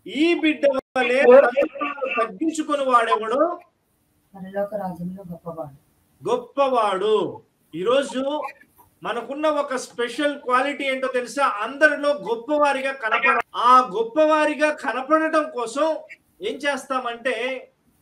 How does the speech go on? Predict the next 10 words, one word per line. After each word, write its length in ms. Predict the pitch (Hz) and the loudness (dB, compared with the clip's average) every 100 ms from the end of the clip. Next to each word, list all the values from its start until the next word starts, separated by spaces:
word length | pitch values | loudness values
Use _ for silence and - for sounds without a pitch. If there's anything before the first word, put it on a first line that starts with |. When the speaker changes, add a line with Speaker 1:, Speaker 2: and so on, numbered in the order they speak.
| _ _ _ _ _ _ _ _ _ _ _ _ _ _ _ _ _ _ _ _ _ - 160 151 _ | _ _ _ _ _ _ _ _ _ _ _ _ _ _ _ _ _ _ _ _ _ -18 -16 -20 _
Speaker 1:
ఎన్నో 420 | 214 277 302 320 320 | -12 -4 0 2 2
చేస్తారు. 580 | 302 269 262 247 151 147 | 0 -4 -4 -6 -6 -6
డబ్బులు 320 | 302 262 269 | -6 -6 -4
సంపాదిస్తారు, 960 | 262 254 247 240 233 240 233 226 226 - _ _ _ - | -4 -4 -4 -6 -6 -4 -4 -2 -6 -10 _ _ _ -16
మంచివారు 440 | 170 226 269 277 254 | -14 -10 -6 -4 -2
అనిపించుకోవాలని 720 | 254 254 - 247 247 240 233 | -6 -8 -6 -4 -2 -4 -8
చూస్తారు. 580 | 226 240 233 226 220 - _ 220 | -8 -6 -4 -4 -6 -12 _ -6
చాలా 220 | 220 254 | -4 -4
మంది 260 | 254 226 214 | -6 -8 -6
యవనస్తులు 760 | 208 294 277 262 180 - | -4 -4 -4 -6 -10 -10